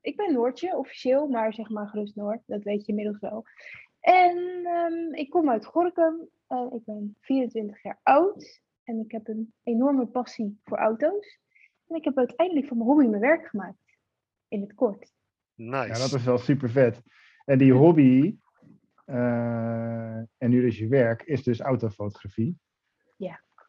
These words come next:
Speaker 3: En dat is toch best wel knap dat je gewoon fulltime autofotograaf bent.
Speaker 2: Op je vierentwintigste.
Speaker 3: Op je vierentwintigste.
Speaker 2: <laughs> Dat
Speaker 3: Ja,
Speaker 2: vind ik echt heel
Speaker 3: precies.
Speaker 2: knap hoor, want de meeste Instagrammers die, eh, gr-,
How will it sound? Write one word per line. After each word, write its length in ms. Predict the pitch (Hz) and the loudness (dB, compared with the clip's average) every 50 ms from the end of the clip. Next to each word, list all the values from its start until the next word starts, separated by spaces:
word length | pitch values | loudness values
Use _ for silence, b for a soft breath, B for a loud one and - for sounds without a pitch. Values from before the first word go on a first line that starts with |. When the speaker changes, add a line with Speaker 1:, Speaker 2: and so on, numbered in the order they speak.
| _ _ _ | _ _ _
Speaker 3:
En 140 | - 143 131 | -4 0 2
dat 120 | 135 143 | 4 4
is 140 | 147 135 117 | 4 2 2
toch 200 | - 156 139 120 | 2 2 2 6
best 220 | 110 143 143 139 139 | 6 6 6 6 6
wel 460 | 135 131 131 127 131 127 127 - _ _ _ _ | 6 8 8 8 6 4 2 -2 _ _ _ _
knap 400 | - 147 147 139 127 - - - | 0 2 4 4 2 2 0 -2
dat 160 | 131 123 123 | -2 -2 0
je 100 | - 131 | -2 -2
gewoon 580 | - 123 120 120 117 120 120 120 120 120 117 - _ _ _ _ | 0 2 4 4 4 4 4 4 2 0 -2 -10 _ _ _ _
fulltime 640 | _ _ - 143 139 139 139 135 117 113 113 113 110 - | _ _ -2 0 0 0 0 0 0 2 0 -2 -2 0
autofotograaf 800 | 151 151 156 - 143 110 - 104 101 - - - 98 95 92 _ | 0 0 0 0 -2 -4 -6 -10 -12 -12 -16 -16 -16 -16 -16 _
bent. 220 | - 98 92 95 _ _ _ _ _ | -18 -18 -18 -18 _ _ _ _ _
Speaker 2:
Op 160 | - 151 147 - | -6 -6 -6 -4
je 100 | 143 123 | -8 -8
vierentwintigste. 840 | - 160 143 123 120 - - 135 117 110 104 - - - 104 101 _ _ | -6 -6 -6 -6 -8 -8 -10 -10 -10 -10 -12 -14 -14 -14 -16 -18 _ _
Speaker 3:
Op 220 | _ - 160 127 - | _ 0 0 0 2
je 120 | - 127 | 0 -2
vierentwintigste. 920 | 113 - 131 123 117 - 107 - 131 117 107 110 123 107 - - 113 110 110 | 2 4 4 4 6 4 4 4 2 2 2 2 0 -2 -4 -8 -8 -8 -6
Speaker 2:
<laughs> 20 | |
Dat 120 | 123 139 | -2 2
Speaker 3:
Ja, 160 | 147 147 143 135 | 4 6 6 6
Speaker 2:
vind 120 | 131 120 | 6 4
ik 60 | - | 4
echt 140 | - 139 120 | 2 2 4
heel 80 | 143 143 | 4 4
Speaker 3:
precies. 160 | 139 131 117 117 | 4 4 4 2
Speaker 2:
knap 220 | 139 123 117 - | -2 -6 -6 -4
hoor, 140 | 120 117 120 | -6 -6 -6
want 160 | 123 123 120 | -6 -8 -10
de 100 | 135 123 | -8 -8
meeste 380 | 123 131 143 139 - - 135 139 | -6 -4 -4 -6 -6 -10 -10 -10
Instagrammers 760 | 135 127 - - 127 120 127 123 120 113 117 117 117 117 - | -10 -12 -12 -14 -10 -8 -8 -8 -6 -6 -8 -8 -8 -8 -10
die, 500 | - 120 113 110 110 110 113 113 123 - | -12 -12 -10 -10 -8 -8 -8 -10 -12 -14
eh, 120 | - 127 127 | -18 -20 -18
gr-, 300 | - - - - 135 | -16 -16 -14 -14 -16